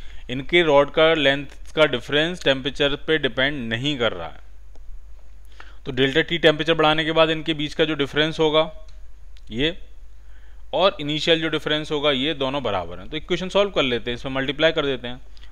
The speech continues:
तो ये जाएगा एल वन प्लस एल वन अल्फा वन डेल्टा टी माइनस एल टू माइनस एल टू अल्फा टू डेल्टा टी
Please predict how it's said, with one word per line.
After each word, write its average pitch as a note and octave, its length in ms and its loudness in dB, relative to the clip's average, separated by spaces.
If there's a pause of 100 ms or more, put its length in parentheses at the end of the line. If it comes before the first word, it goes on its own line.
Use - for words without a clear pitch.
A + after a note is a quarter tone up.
तो B2+ 80 -4
ये C3+ 80 0
जाएगा C#3 260 6
एल C3 220 2
वन D3+ 240 0
प्लस C#3+ 300 -2
एल B2+ 320 -2
वन C#3+ 280 -4 (260)
अल्फा C3 380 0
वन C3+ 340 -2
डेल्टा A#2 360 0
टी D3+ 280 -6 (1040)
माइनस C3 540 0
एल B2+ 340 0
टू D3+ 280 -4
माइनस B2 560 -4
एल B2 300 -4
टू D3 260 -4
अल्फा B2 500 -2
टू C3+ 240 -6
डेल्टा B2 400 -2
टी C#3+ 260 -6